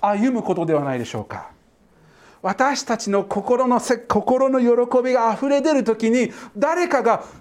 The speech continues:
「なんでそう思えるの？」って聞かれるときに、どう答えるのかを前もって考えて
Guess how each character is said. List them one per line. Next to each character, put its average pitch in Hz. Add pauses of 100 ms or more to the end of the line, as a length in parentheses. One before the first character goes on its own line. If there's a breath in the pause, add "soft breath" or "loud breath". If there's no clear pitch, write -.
「な 269
ん 415
で 359
そ 208
う 190
思 185
え 190
る 170
の？」 160
っ -
て 208
聞 -
か 233
れ 233
る 233
と 226
き 196
に、 190 (760 loud breath)
ど 302
う 302
答 190
え 190
る 190
の 156
か 135
を 170 (420 loud breath)
前 233
も 359
っ -
て 143 (540)
考 151 (100)
え 143
て 156